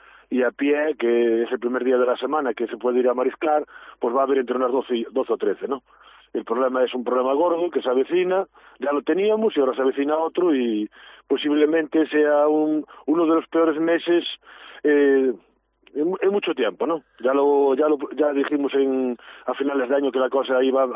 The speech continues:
iba peor y ahora nos apa-, nos aparece esta catástrofe que nos va a acabar casi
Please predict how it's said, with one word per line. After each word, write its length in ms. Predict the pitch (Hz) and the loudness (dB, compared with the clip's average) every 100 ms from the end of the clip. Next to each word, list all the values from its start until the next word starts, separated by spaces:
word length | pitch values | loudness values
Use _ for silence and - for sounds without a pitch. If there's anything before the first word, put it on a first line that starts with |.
| 120 123 | -2 -2
iba 220 | 131 131 | 0 0
peor 320 | 127 175 202 | 2 0 2
y 20 | 131 | 2
ahora 140 | 123 | 0
nos 160 | 123 127 | -2 -4
apa-, 180 | 131 | -6
nos 260 | 113 127 120 | -6 -6 -6
aparece 540 | 123 131 - 127 127 - - - | -2 -2 0 0 0 -2 -20 -14
esta 160 | - 180 | -8 -4
catástrofe 680 | 143 151 139 - 143 160 - - - | -2 -2 -4 -4 0 0 -2 -8 -8
que 120 | 127 | -4
nos 200 | 120 113 | -2 -2
va 60 | 131 | -2
a 60 | 123 | 0
acabar 560 | 131 135 135 139 139 | 0 0 0 0 -2
casi 760 | 139 131 139 135 117 113 120 | -4 -2 -2 -2 -4 -8 -14